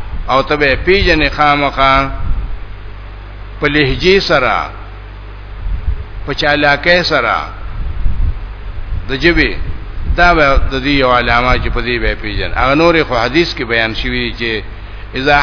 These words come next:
حدث کذب، چې خبرې کوي نو دروغ وایي، رښتیا پکې رښتیا نه.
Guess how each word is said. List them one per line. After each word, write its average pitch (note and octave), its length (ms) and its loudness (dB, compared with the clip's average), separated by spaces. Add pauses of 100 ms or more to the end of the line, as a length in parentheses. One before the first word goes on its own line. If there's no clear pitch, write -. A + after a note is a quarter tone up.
حدث D3+ 400 2
کذب، B2+ 500 2 (800)
چې - 160 -6
خبرې D3 360 4
کوي F#3 120 2
نو F#3 100 4
دروغ D3+ 400 4
وایي، F#3 280 6
رښتیا E3 220 4
پکې C#3+ 240 0 (140)
رښتیا D3+ 340 0
نه. F3+ 180 -2